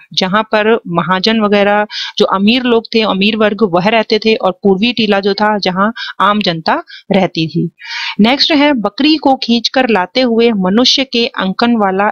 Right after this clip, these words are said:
एक मृदभांड भी मिला है, जिसमें दिखाया गया है कि मनुष्य जो है वह बकरी को खींचकर ला रहा होगा। तो इसका अर्थ क्या हुआ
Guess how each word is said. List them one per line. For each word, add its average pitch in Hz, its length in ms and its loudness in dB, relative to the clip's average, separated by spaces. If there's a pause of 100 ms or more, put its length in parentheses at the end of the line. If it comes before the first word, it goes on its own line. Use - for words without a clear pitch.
एक 214 200 -2
मृदभांड 185 640 -2
भी 240 200 4
मिला 214 280 2
है, 220 200 -2 (180)
जिसमें 214 300 -2
दिखाया 180 440 -2
गया 220 180 0
है 214 200 0
कि 220 200 -2
मनुष्य 196 480 2
जो 220 160 2
है 208 220 0 (120)
वह 180 260 0
बकरी 190 360 -2
को 196 160 0
खींचकर 190 600 -2 (640)
ला 190 200 4
रहा 165 220 -2
होगा। 170 280 0
तो 196 120 0
इसका 208 280 0
अर्थ 214 180 -2
क्या 226 240 -2
हुआ 247 320 2